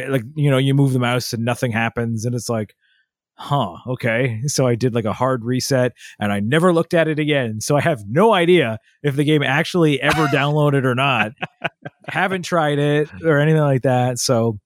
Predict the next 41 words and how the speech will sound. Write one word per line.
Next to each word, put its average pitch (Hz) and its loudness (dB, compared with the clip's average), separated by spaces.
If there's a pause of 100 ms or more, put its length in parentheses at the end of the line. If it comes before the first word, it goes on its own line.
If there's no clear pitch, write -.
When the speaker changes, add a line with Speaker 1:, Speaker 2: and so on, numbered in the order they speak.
(280)
Speaker 1:
I 127 0
don't, 135 0
I 139 0
don't 147 -2
know 143 -2
if 131 -4
you've, 120 -2
something 135 -2
you, 123 0
you 143 2
gave 131 0
a 117 -2
shot 117 -2
because 120 -4
it's, 110 -4
again, 113 0
it's 110 -4
free 131 0
and 120 0
you 113 -2
just 107 -4
said 113 0
yourself 107 -4
you're 98 -16
super - -10
cheap. 127 -4 (960)
Speaker 2:
Yeah, 202 2
no, 226 2
I 190 2
have 175 -2
not, 208 -2
uh, 208 2
I 156 0
have 170 0
not 190 -2
played 147 0
it. 185 -4 (120)
Um, 117 -6 (400)
I 226 0
was 285 -2
never 165 0